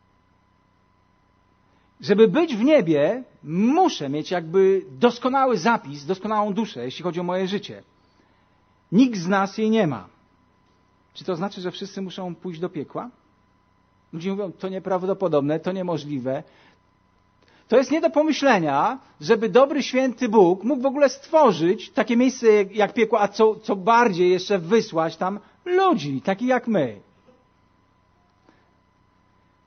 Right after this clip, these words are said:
Chcę powiedzieć, że kochający Bóg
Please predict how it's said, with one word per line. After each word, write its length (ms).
Chcę 180
powiedzieć, 400
że 400
kochający 1000
Bóg 600